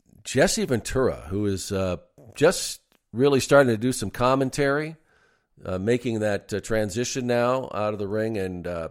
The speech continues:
doing more and more commentary. And they paired him up here with Jack Reynolds, who he also hosted Primetime Wrestling with,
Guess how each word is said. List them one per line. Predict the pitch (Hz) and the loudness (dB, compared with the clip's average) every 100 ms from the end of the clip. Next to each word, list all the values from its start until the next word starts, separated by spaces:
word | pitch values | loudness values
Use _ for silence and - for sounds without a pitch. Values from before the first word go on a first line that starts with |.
| - | -8
doing | - 110 101 | -4 -2 -2
more | 101 107 | -2 -2
and | 101 | -2
more | 98 | -2
commentary. | 90 113 120 120 107 90 | -4 -2 -2 -2 -4 -4
And | 92 | -4
they | 98 | -6
paired | - 143 160 | -4 0 0
him | 113 | 2
up | 123 - | -2 -2
here | 101 | -6
with | 85 | -6
Jack | 110 117 - | -2 -2 -2
Reynolds, | 101 110 92 - | -2 -2 -2 -4
who | 98 | 0
he | |
also | 110 139 113 | 2 2 0
hosted | 101 110 - 95 76 _ _ _ _ _ | 0 -2 -4 -10 -12 _ _ _ _ _
Primetime | - 135 156 147 110 101 | 2 4 4 4 2 4
Wrestling | 107 139 - 104 85 | 2 2 0 -4 -4
with, | 78 92 - | -6 -8 -12